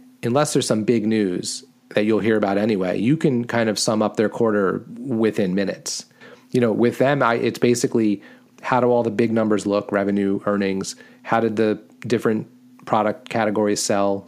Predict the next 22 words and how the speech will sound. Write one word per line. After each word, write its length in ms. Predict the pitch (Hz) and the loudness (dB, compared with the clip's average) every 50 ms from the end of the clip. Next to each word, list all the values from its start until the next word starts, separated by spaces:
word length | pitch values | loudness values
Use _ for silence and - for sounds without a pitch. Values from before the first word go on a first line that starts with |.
| - - | -12 -8
You 100 | 110 98 | -6 -6
know, 140 | 92 90 87 | -4 -4 -6
did 200 | 87 92 98 92 | -4 -4 -2 0
iPhones 600 | 95 95 98 92 - 107 98 101 95 90 - - _ _ - 117 110 110 - - - | 0 0 0 0 -2 -2 -2 -2 -4 -6 -8 -12 _ _ -14 -14 -14 -14 -16 -12 -4
do 140 | - 113 107 | 0 0 2
well 220 | 101 104 98 95 | 2 2 2 2
year 200 | 95 95 98 98 | 2 2 2 0
over 140 | 98 87 98 | 0 0 0
year, 220 | 95 95 92 95 | 0 0 0 0
iPads, 520 | 95 92 95 98 95 - 95 92 92 92 - | 0 0 0 -2 -2 -2 -4 -4 -4 -4 -4
Macs, 320 | 101 92 92 92 - - | -4 -2 -2 -4 -4 -4
all 160 | - 101 98 | -4 -2 -2
that 180 | 95 95 92 - | -2 -2 -4 -4
stuff? 340 | - - 104 92 90 - - - - - - - - - - | -4 -2 -2 -2 -2 -4 -10 -20 -20 -20 -20 -20 -20 -10 -6
And 160 | 120 113 117 | -2 0 0
then 100 | 120 120 | 2 2
I 120 | 120 131 | 2 0
just 180 | 127 135 123 - | 0 0 0 0
happen 260 | 135 120 113 120 110 104 | 0 0 0 0 -2 -2
to 100 | - 113 | 0 0
know 220 | 113 110 113 107 | 0 0 0 0
that 300 | 107 104 101 101 - - | 0 0 0 -2 -4 -8